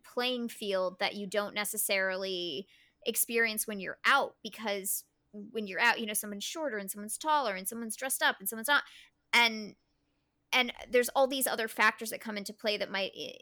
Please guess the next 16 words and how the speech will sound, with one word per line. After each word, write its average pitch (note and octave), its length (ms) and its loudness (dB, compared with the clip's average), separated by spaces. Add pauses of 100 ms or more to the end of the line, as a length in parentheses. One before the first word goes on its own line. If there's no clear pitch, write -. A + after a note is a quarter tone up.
(140)
intimidate G3+ 680 -4
us D#3+ 240 -2
or F#3+ 100 -6
make G3 300 -6
us G3 200 -2
not G3 460 2
want G3 200 -2
to G3 60 -8
interact F#3+ 380 0
with G3 120 -8
another D3+ 280 -6
person F#3 440 -6
that, E3 200 -8 (160)
that F#3+ 280 -6 (160)
are G3+ 160 -2
now G#3 460 0